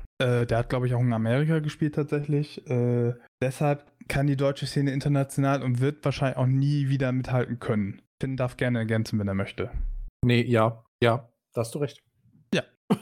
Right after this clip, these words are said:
Speaker 2: Ähm, E-Sport und in Deutschland ist ja sowieso immer so ein ganz heikles Thema. Zumindest haben wir, äh,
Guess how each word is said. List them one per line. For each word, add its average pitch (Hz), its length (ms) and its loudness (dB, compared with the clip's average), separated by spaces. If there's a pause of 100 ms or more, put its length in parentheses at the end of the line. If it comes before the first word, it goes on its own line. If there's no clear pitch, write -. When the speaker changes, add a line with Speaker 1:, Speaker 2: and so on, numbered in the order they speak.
(140)
Speaker 2:
Ähm, 127 300 2
E-Sport 185 400 2
und 156 200 0
in 143 140 0
Deutschland 160 400 2
ist 143 100 -2
ja 156 80 4
sowieso 139 340 4
immer 127 160 4
so 127 100 4
ein 123 60 2
ganz 127 220 0
heikles 131 340 -4
Thema. 131 360 2
Zumindest 139 540 -4
haben 143 180 -2
wir, 151 280 2
äh, 135 480 0